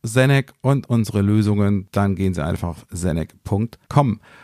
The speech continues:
und vergessen Sie nicht, den Podcast zu abonnieren, um keine Folge mehr zu verpassen.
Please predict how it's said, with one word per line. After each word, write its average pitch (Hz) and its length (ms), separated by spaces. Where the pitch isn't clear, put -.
und 135 160
vergessen 107 340
Sie 92 140
nicht, 110 240
den 95 180
Podcast - 560
zu - 120
abonnieren, 90 540
um 135 160
keine 78 300
Folge 82 240
mehr - 180
zu - 80
verpassen. - 460